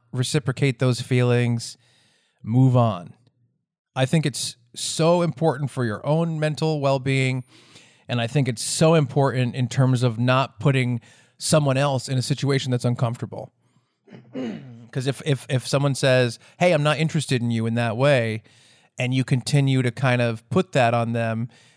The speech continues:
they could feel uncomfortable with that. Um, and I think that's more unlikely than their feelings for you will change.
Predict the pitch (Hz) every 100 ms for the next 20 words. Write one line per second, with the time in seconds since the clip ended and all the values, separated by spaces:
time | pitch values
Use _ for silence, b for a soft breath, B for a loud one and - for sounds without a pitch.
0 | b 117 139 139 143 - 117 110 143 139
1 | 147 135 123 127 123 120 - - 120 113
2 | 117 107 - - 151 139 139 147 135 127
3 | 127 127 123 131 127 120 117 117 110 107
4 | 107 - _ - 120 131 117 139 123 117
5 | 110 120 110 110 110 104 110 - 90 -
6 | -